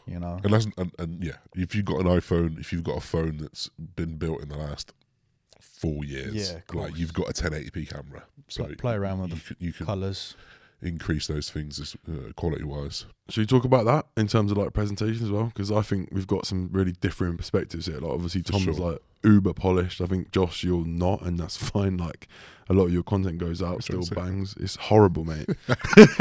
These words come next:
Speaker 2: Horrible.
Speaker 3: Get a better camera.
Speaker 1: What
Speaker 3: No,
Speaker 1: is horrible?
Speaker 3: no, just
Speaker 2: Uh,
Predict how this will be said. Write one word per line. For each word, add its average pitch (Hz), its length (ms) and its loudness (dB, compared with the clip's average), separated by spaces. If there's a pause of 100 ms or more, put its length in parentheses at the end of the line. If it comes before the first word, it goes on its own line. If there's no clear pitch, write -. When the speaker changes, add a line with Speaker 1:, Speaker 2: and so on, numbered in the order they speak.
(260)
Speaker 2:
Horrible. 214 460 12
Speaker 3:
Get 143 160 12
a 131 40 6
better 120 220 6
camera. 104 420 2 (500)
Speaker 1:
What 190 120 -2
Speaker 3:
No, 123 180 6
Speaker 1:
is 95 60 2
horrible? 117 300 0
Speaker 3:
no, 123 240 10
just 135 220 4
Speaker 2:
Uh, 104 260 -4